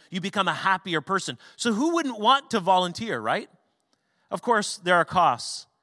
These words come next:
It also helps us with connections with others, perhaps career development.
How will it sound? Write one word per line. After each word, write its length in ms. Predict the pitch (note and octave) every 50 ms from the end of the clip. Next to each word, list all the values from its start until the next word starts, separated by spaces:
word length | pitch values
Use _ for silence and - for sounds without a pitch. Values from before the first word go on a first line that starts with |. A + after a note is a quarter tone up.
| _ _ _ _ _ _ _ _ _ _ _ _ _ _ _ -
It 80 | F3+ G#3
also 260 | G#3+ A3+ - B3 G#3+
helps 240 | G3 A3+ G#3+ - A#3
us 160 | A3 - G#3
with 140 | A3 - -
connections 520 | - G#3+ G3+ A3+ - - - G3 E3+ C#3+
with 140 | E3 D#3 E3
others, 360 | F3+ F#3 F3+ F3 C#3 C3 -
perhaps 420 | - F#3 F3+ F#3+ F#3+ F#3 - -
career 360 | - - G3+ F#3 F#3+ G3+ G#3+ G#3+
development. 520 | F#3 D#3+ D#3+ D3+ C#3 C#3 C#3 B2+ B2 _